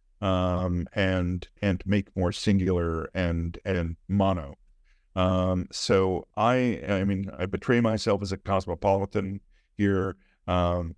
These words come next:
you know, living, living in Toronto much of the time, as I know you do. Um, you know, I feel, uh, I feel, um, that I don't live in a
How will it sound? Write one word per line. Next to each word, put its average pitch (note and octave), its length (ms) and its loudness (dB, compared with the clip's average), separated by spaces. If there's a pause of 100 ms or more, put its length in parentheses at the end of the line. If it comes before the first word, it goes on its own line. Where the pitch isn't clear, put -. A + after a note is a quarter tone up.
you F2+ 140 2
know, E2 180 0
living, G2 480 0
living F#2+ 340 2
in F#2 80 0
Toronto F#2+ 680 2
much F#2+ 280 -2
of F2+ 80 -6
the F#2 40 -4
time, F2+ 480 -2
as F2 200 -8
I E2 160 -4
know E2 120 -8
you G#2+ 240 0
do. G2 340 -2 (400)
Um, F#2+ 480 2
you G2+ 120 0
know, F#2 120 0 (120)
I - 20 0
feel, G#2+ 360 2 (180)
uh, F2+ 400 0 (140)
I - 20 -2
feel, F#2 400 2 (520)
um, F#2+ 300 2 (180)
that A#2 100 6
I A2+ 60 6
don't G#2 260 2
live A#2+ 100 2
in A2 60 2
a - 100 -6